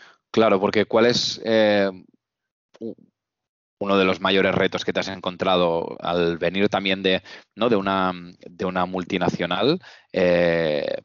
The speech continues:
para poder llevar a cabo, eh, esa es-, estrategia, ¿no? Y, y el poder implementar esa cultura organizacional?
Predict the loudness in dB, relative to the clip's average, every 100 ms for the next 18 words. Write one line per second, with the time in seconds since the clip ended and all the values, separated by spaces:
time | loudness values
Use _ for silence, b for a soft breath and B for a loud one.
0 | -6 -4 0 2 2 2 0 0 0 0
1 | -2 -4 -8 -8 -8 -8 -8 -6 -6 -8
2 | -6 -4 -2 -2 -4 -2 -6 -4 -4 -4
3 | -4 -8 -10 -8 -6 -4 -4 -2 -4 -2
4 | 0 -2 -2 -8 -10 -8 -4 -4 -4 -10
5 | -12 -12 -10 -12